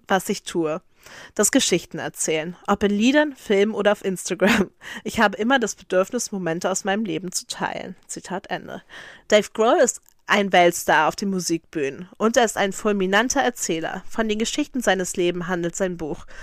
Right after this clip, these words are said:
Von Entsch-, äh, einschneidenden Erlebnissen in Kindheit und Jugend, von Aufbruch aus der Familie in die Welt der Musik,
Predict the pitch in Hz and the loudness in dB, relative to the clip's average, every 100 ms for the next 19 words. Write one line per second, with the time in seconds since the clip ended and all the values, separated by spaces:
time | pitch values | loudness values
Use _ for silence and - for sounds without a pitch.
0 | - - 214 196 196 - - - - 196 | -16 -8 -6 -4 -4 -6 -12 -16 -2 0
1 | 196 - 214 247 - 214 208 165 170 196 | 2 2 2 2 2 2 2 -2 2 2
2 | - 202 - 190 165 - 208 190 185 185 | 2 -4 -4 -8 -10 -8 -6 -4 -6 -6
3 | 175 185 214 247 294 - - - - - | -6 -4 -2 -2 -4 -8 -16 -20 -20 -20
4 | - 208 185 - - 220 254 - 247 - | -4 -4 -4 -4 2 2 2 0 0 2
5 | 190 - 190 190 196 220 226 202 180 170 | 0 0 -4 -4 -2 2 2 2 -2 2
6 | 156 - 196 190 170 151 - | 2 2 -4 -4 -4 -8 -10